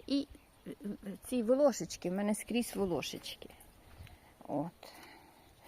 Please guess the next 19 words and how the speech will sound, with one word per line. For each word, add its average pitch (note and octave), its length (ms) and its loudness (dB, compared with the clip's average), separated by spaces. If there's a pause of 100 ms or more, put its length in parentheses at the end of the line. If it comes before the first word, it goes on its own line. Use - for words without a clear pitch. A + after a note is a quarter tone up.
(440)
Тут C#4+ 280 6
мені B3+ 240 12
написали A#3+ 580 12
дівчатка, G#3 680 8
що A3 220 10
це B3 260 12
троянда, A3+ 880 12
зветься G#3 580 12
Брати G3+ 500 12
Грім. G3+ 460 8 (540)
По A3 120 12
всім, A3 580 10
по G#3 100 12
всім A3 380 10
параметрам, C#4 920 12 (580)
по G#3+ 120 8
всім G#3 540 6 (1700)
вигляду C#4+ 680 12
її, A#3+ 580 10